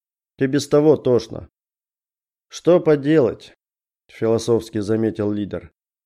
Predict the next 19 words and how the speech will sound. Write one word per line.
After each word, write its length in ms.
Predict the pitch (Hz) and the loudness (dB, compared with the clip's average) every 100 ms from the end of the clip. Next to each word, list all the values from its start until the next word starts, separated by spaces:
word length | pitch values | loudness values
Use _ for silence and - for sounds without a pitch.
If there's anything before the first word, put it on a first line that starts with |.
| _ _ _ _ _ _ | _ _ _ _ _ _
«Я 240 | - 107 123 | -4 0 2
бы 120 | 123 | 0
тоже 320 | 131 139 127 | 0 0 0
хотел 380 | - 107 113 104 | -2 -2 0 -2
что-нибудь 560 | - 117 117 101 101 104 | -2 -4 -2 -2 -4 -6
изменить, 680 | 95 104 110 123 87 - _ | -6 -4 -4 -6 -8 -18 _
но, 220 | 101 101 | -6 -4
увы, 560 | 101 107 123 135 90 69 _ _ | -2 -2 -2 -2 -6 -10 _ _
это 240 | - 101 110 | -12 -6 -4
невозможно. 680 | 123 131 139 151 104 82 - _ _ _ _ _ _ _ _ _ _ | -2 -4 -4 -6 -8 -14 -20 _ _ _ _ _ _ _ _ _ _
Я 200 | - 127 | 0 2
давно 320 | 151 165 185 | 4 4 4
хотел 320 | 165 151 151 143 | 2 2 2 2
с 60 | |
тобой 280 | - 139 135 | 0 0 2
поговорить 500 | 120 120 123 135 123 | 2 4 4 4 0
как 180 | 113 110 | -2 -2
с 80 | - | -4
мужчиной, 600 | 107 - 131 104 - | -6 -6 -8 -8 -10